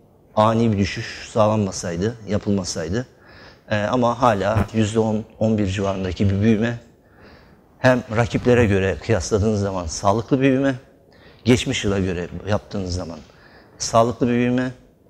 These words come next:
ama ekonomiye göre kıyasladığınız zaman ki ekonominin önemli aktörlerinden bir tanesiyiz biz, oraya baktığınız zaman da ciddi bir büyümeyi gösteriyor. Karlılık tarafındaki büyüme, e, daha hızlı bir büyüme.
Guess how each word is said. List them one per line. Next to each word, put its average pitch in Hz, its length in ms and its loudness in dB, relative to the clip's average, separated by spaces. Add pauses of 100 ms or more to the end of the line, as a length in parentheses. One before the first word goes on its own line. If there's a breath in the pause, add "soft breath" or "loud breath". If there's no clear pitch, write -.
(240)
ama 107 180 -2
ekonomiye 135 600 2
göre 104 260 2
kıyasladığınız 110 680 0
zaman 113 240 2
ki 123 140 -2
ekonominin 110 420 2
önemli 107 320 0
aktörlerinden 98 640 0
bir 101 60 -2
tanesiyiz 107 580 -2
biz, 120 220 -6 (680 loud breath)
oraya 127 240 2
baktığınız 98 340 -2
zaman 98 280 0
da 123 160 0
ciddi 107 280 0
bir 101 100 2
büyümeyi 101 420 -2 (420)
gösteriyor. 90 500 0 (920 loud breath)
Karlılık 160 300 6
tarafındaki 147 600 4
büyüme, 147 380 2 (840)
e, 120 40 6
daha 123 440 6
hızlı 104 220 0
bir 98 40 0
büyüme. 92 340 0